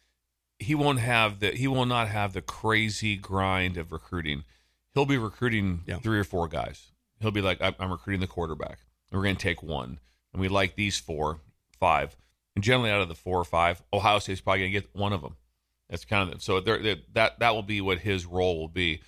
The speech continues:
Speaker 1: He'll be a big part when they bring recruits into campus of doing that. But, but that position generally is not, uh, what I've been around, all the number of offensive coordinators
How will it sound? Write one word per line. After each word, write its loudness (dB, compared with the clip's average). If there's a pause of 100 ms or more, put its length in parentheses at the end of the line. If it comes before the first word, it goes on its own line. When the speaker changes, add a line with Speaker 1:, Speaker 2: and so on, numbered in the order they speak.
(220)
Speaker 1:
He'll 2
be 4
a 4
big 2
part 6
when 0
they 2
bring -2
recruits -4
into 0
campus -2 (340)
of -2
doing 0
that. -4
But, -6 (160)
but -2 (300)
that 2
position 0
generally 2
is -2
not, 0 (420)
uh, 4
what 4
I've 6
been 2
around, 2
all 2
the -4
number 2
of -2 (260)
offensive 0
coordinators -2